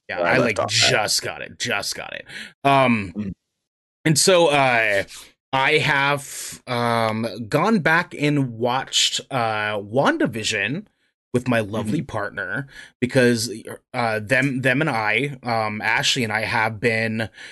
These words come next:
Speaker 1: um, like, going through and watching the entirety of M C U content,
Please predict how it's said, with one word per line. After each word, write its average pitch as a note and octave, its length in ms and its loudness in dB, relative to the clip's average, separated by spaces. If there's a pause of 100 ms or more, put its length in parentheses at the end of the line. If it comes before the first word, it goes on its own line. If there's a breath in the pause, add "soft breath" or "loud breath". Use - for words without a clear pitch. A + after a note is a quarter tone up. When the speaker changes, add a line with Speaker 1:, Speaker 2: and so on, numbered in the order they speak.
(420 loud breath)
Speaker 1:
um, A#2+ 640 2 (720)
like, C#3+ 400 0
going G3+ 340 6
through E3+ 300 2
and B2+ 160 2
watching B2 480 0
the A#2+ 140 -8
entirety A2+ 840 -2
of F#2+ 180 -10
M A2 240 -4
C A2 200 -2
U F2+ 240 -12
content, B2+ 720 -4